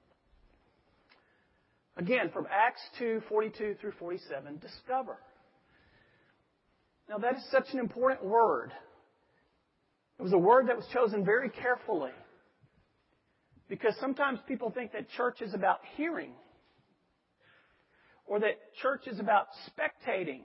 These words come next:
or that church is about witnessing, or the church is about coming to church. And what we're saying that first and foremost,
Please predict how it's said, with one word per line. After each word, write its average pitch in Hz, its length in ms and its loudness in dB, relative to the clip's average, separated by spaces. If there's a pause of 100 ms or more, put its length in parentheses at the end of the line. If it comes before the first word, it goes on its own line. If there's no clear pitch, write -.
(1700)
or 220 180 6
that - 240 2
church - 280 2
is 214 140 -4
about 202 380 4
witnessing, 202 800 -2 (1700)
or 190 120 2
the 196 100 2
church 233 320 0
is 196 100 -6
about 180 260 2 (300)
coming 185 560 -4 (180)
to - 80 -10
church. - 320 -12 (2250)
And 160 120 -8
what 190 180 4
we're 214 80 2
saying 208 300 -4
that 175 140 -6 (140)
first 226 300 2
and 220 220 -4
foremost, 165 520 -6